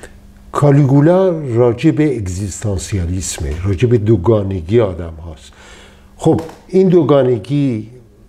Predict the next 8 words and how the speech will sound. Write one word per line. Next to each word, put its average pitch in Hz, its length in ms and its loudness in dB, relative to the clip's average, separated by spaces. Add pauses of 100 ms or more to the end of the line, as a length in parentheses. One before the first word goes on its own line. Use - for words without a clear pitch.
(320)
در 123 160 4
موقع 113 400 2
نوشتن، 113 640 0
اه، 85 260 -4 (720)
کالیگولا 92 680 -2
و 101 140 -2
آلبر 92 320 -4
کامو 95 480 -6